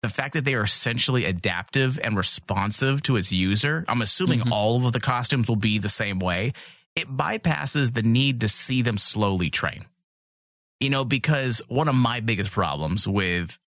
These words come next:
Speaker 1: superhero shows is you introduce a new hero, they have no experience in fighting, they've never even thrown a punch, and in two episodes, they're jumping around doing flips and,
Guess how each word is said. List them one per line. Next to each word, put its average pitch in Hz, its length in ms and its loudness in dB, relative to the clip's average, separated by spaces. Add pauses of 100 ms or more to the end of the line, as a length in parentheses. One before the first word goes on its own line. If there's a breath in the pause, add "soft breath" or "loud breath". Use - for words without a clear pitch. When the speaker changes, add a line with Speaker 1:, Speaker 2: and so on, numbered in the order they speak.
(160)
Speaker 1:
superhero 110 480 0
shows 73 440 -2
is 107 220 0
you 107 100 -2
introduce 104 520 -2
a 101 60 0
new 85 140 0
hero, 127 580 0
they 107 80 -2
have 90 160 -4
no 95 160 0
experience 87 640 -2
in 78 60 -12
fighting, 113 800 -2
they've 101 220 -2
never 98 240 0
even 95 320 -2
thrown 85 300 -2
a 73 40 -4
punch, 127 640 -2
and 110 260 -2
in 107 180 0
two 127 260 2
episodes, 104 680 -2
they're 113 160 -2
jumping 110 380 -2
around 101 340 0
doing 92 200 0
flips 101 520 -2
and, 92 220 0